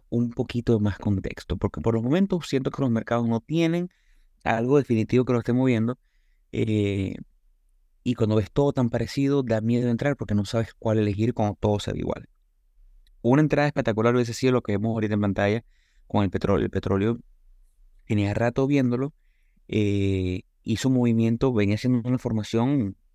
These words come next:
vamos a llamarlo cup and handle, porque el precio estaba, eh,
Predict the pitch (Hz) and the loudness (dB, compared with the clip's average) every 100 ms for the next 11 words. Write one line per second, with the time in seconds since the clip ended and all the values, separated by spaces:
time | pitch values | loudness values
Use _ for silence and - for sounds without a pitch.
0 | _ 98 101 113 107 113 - - 104 160 | _ -4 0 2 2 0 -4 -4 0 0
1 | 170 156 175 - _ _ _ _ _ _ | 2 0 -4 -14 _ _ _ _ _ _
2 | _ - - 113 101 110 - 113 107 123 | _ -20 -2 0 2 0 0 -2 0 0
3 | 120 107 - 120 120 123 127 - _ - | -2 -2 -4 0 0 0 -2 -6 _ -2
4 | 110 104 98 95 95 92 | 0 0 -2 -4 -4 -6